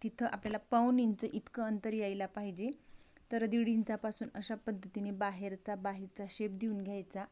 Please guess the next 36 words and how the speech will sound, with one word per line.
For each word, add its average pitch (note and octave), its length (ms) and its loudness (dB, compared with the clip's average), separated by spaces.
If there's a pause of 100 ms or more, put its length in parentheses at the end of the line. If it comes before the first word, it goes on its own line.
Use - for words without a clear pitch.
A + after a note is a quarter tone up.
आणि G3+ 260 -8
एक G3+ 200 -6
इंचापासून F#3+ 580 -6 (140)
आतल्या G3+ 520 -4 (680)
बाहीचा G3 500 -4
शेप A3 200 -2
देऊन A3 280 2
घ्यायचा G3+ 420 -2
आहे. F#3 340 -6 (540)
त्याच्यानंतर G#3 680 -2
दंड G3+ 320 0
घेर G#3 300 0
मोजून G3+ 360 0
घ्यायचा F#3+ 380 -6
आहे, F#3 360 -6
तर F#3+ 120 -4
तो G3 140 -6
आहे F#3 400 -4 (480)
पाच F#3+ 240 -2
इंच. F#3+ 200 -4
तुमचा G#3 400 0
जो F#3+ 200 0
असेल G#3 420 -2
तुम्ही F#3+ 240 -2
तो G#3+ 300 -6
टाकून G3+ 340 0
घ्यायचा G#3 380 -4
आहे G3+ 240 -6
आणि G3+ 260 -6
त्याच्या G3+ 260 -4
पुढे G3+ 340 0 (600)
जितकं A3+ 280 0
शिलाई A3+ 300 2
मार्जिन G3 400 -4
तुम्ही G3 240 -6
घेतलेलं G3 420 -2